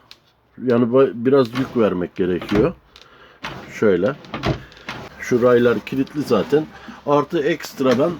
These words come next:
e, birer tane de bu çekmecelerin arka taraflarına kilit koydum. Bunlara plastik kilit kullandım şu şekilde. Zaten kendisi otomatik kapanıyor.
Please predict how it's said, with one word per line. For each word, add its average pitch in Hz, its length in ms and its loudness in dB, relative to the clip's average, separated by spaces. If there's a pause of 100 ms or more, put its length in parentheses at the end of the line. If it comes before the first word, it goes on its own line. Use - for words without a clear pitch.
(180)
e, 127 440 0
birer 165 300 4
tane 127 260 2
de 170 120 2 (440)
bu 196 100 -4
çekmecelerin 151 800 2
arka 147 320 2
taraflarına 113 840 2
kilit 104 220 0 (120)
koydum. 107 360 2 (600)
Bunlara 156 360 2
plastik 147 580 -2
kilit 104 260 -4
kullandım 95 480 -2
şu 101 120 -12
şekilde. 95 560 -4 (960)
Zaten 139 340 -12
kendisi 131 380 -12
otomatik 123 460 -4
kapanıyor. 113 580 0